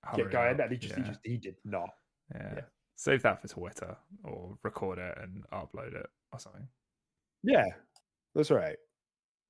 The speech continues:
Speaker 2: Um, yeah, so, uh, like, I, I've just, I've got, like, a couple of links on the notes, Tim, uh, that will take you to some pages where there are,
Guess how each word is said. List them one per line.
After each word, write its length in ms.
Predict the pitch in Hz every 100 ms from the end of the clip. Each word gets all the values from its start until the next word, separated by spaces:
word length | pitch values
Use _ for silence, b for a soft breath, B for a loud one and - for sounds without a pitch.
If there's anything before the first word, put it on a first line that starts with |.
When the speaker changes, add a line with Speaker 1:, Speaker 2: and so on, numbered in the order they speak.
| _ -
Speaker 2:
Um, 520 | 104 104 98 90 90 92 _ _ _ _ _ _ _ - - B B _ _ b b b b b -
yeah, 300 | 101 80 76
so, 360 | - 165 156
uh, 320 | 156 185 190 180
like, 120 | 202
I, 160 | 190 190
I've 80 | 196
just, 160 | 262 -
I've 120 | 185
got, 180 | 254 262
like, 160 | 214 208
a 20 |
couple 240 | 196 180
of 80 | 160
links 260 | 147 143 -
on 100 | 139
the 80 | 139
notes, 280 | 123 110 -
Tim, 420 | 120 110 101 104 104 -
uh, 160 | 104
that 100 | 107
will 80 | 101
take 200 | - 104
you 80 | 107
to 120 | 101
some 160 | - 101
pages 500 | 110 104 104 95 104
where 200 | 104 98
there 180 | 98
are, 300 | 98 98 98